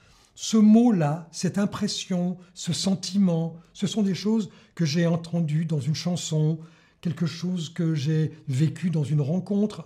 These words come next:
Tout vient d'ailleurs, rien ne nous appartient réellement. Et en fait, écrire un livre,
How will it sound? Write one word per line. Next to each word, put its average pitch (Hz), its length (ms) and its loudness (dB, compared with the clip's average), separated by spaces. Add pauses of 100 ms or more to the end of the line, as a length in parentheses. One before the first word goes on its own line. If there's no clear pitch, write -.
Tout 269 180 -2
vient 220 260 2
d'ailleurs, 143 640 -2
rien 208 480 0 (220)
ne 156 80 0
nous 156 240 2
appartient 143 580 -6 (220)
réellement. 123 580 -4 (340)
Et 175 60 0
en 185 80 0
fait, 285 380 -6 (560)
écrire 214 400 0
un 202 80 2
livre, 220 420 0